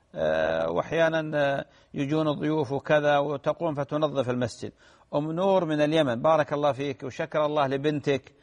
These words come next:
وأنتم على أجر. يجوز للمرأة أن تنظف المسجد، وإذا كان عليها العادة الشهرية،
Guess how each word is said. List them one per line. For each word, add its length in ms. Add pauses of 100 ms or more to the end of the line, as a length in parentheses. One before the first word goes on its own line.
(140)
وأنتم 320
على 160
أجر. 400 (340)
يجوز 540
للمرأة 640
أن 200
تنظف 500
المسجد، 480
وإذا 280
كان 280
عليها 560 (460)
العادة 680
الشهرية، 800